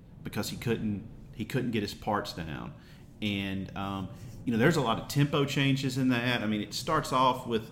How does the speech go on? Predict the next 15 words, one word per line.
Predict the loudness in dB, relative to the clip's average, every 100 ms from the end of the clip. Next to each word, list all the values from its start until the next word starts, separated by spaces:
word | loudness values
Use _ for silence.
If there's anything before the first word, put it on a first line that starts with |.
| -8
a | -2
banjo | 2 4 4 4 4 2 0
and | -2
it | -2 2
ends | 2 2 0 -2
in | -6 -8 -12 -6
just | -6 -6
full-on | -2 2 2 2 2
rock | 4 2 2
mode. | -4 -6 -10 -14 -18 -20 -20 -20 -20 -20 -8
Um, | -4 -4 -4 -6 -12 -12
great | 2 4 4 2
song. | 2 2 2 -2 -12 -18 -10 4
November | 6 8 6 6
Rain, | 6 6 6 4 2